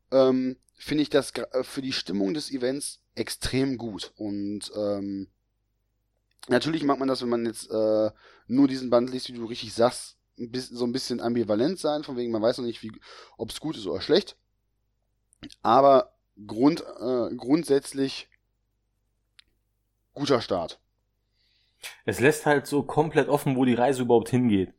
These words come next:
Speaker 2: Das ist der Haken. Bei vielen Sachen wusste man immer, ja, okay, das ist jetzt der Einstieg und am Ende, keine Ahnung, von einem Film zum Beispiel, da weißt du, okay, da mag jetzt am Anfang viel Quatsch sein,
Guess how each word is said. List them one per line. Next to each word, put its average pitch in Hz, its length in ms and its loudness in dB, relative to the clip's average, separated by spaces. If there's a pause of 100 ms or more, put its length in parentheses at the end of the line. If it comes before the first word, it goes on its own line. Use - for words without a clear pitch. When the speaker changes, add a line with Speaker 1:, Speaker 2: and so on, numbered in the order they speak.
(300)
Speaker 2:
Das 135 140 2
ist - 60 2
der 131 100 6
Haken. 123 300 4
Bei 98 100 4
vielen 156 260 2
Sachen 131 300 2
wusste 143 220 -4
man 139 180 2
immer, 131 320 0 (500)
ja, 104 100 2
okay, 127 180 4
das 104 140 0
ist 104 80 -4
jetzt - 80 -16
der 90 100 2
Einstieg 147 560 -2
und 117 100 0
am 107 100 0
Ende, 120 220 2
keine 104 240 2
Ahnung, 101 300 2
von 104 180 0
einem 98 100 2
Film 147 260 4
zum 127 140 -2
Beispiel, 127 280 4
da 101 80 4
weißt 120 240 4
du, 120 60 2
okay, 113 140 0
da 107 100 2
mag 107 160 -2
jetzt 107 100 -8
am 107 80 -4
Anfang 113 260 -4
viel 104 180 -8
Quatsch 139 260 -4
sein, 127 360 0